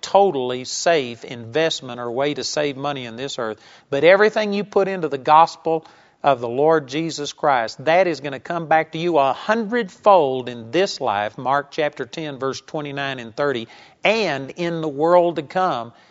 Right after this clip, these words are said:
you will have eternal life. You'll have people thanking you throughout all eternity for what you've done.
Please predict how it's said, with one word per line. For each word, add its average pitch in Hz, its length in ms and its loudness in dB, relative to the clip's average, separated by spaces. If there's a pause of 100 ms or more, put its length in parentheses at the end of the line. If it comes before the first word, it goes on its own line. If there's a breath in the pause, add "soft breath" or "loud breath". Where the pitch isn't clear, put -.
(120)
you 147 140 0
will 139 120 4
have 139 220 -2
eternal 143 480 -8
life. 117 280 -4
You'll 151 180 -2
have 135 200 -4
people 147 320 -6
thanking 160 560 -8
you 160 140 -8
throughout 139 360 -2
all 147 240 4
eternity 135 520 -10
for 127 120 -16
what 117 280 -10
you've 107 180 -14
done. 101 320 -12